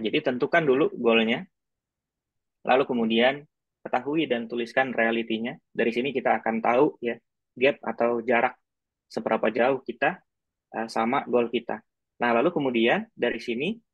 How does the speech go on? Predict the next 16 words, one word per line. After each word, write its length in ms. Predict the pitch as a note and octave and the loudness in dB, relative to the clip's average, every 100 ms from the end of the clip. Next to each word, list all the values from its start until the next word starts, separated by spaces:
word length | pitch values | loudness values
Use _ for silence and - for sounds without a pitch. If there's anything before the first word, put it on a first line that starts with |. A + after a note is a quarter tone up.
| - | -10
kita 240 | C3+ D3+ | -2 -2
tuliskan 400 | - C3+ C3+ E3 | 0 -2 0 -2
rencana 400 | C#3+ C3 C3 B2 | 0 -2 -2 -4
tindakan 480 | A#2 A#2+ A2 G#2+ C#3+ | -2 0 0 -2 -4
atau 320 | A2+ C3 D#3 - _ - | -4 -4 -4 -8 _ -8
opsi 200 | B2 - | -8 -6
solusi 560 | C3 B2+ B2 B2 - E3+ - | -4 -2 -2 -4 -2 -4 -4
yang, 280 | - A#2 B2 C3+ _ _ _ _ _ A2+ | -2 0 0 -8 _ _ _ _ _ -2
eh, 540 | A2+ A2 G#2+ G#2+ A2 A2+ - - | 0 2 0 -2 -6 -10 -18 -4
mau 180 | A#2+ C#3+ | 0 0
kita 320 | - - A#2+ - _ - | -2 -4 -2 -4 _ -4
ambil 440 | A#2+ B2+ B2+ A2 - - | -2 2 4 2 -2 -8
begitu 400 | G#2 G#2+ A#2 C#3+ | -8 -2 0 0
ya. 20 | _ _ _ | _ _ _
Nah, 160 | G#2+ G#2+ | -6 -4
terakhir 440 | - - F3 F3 | -2 2 4 4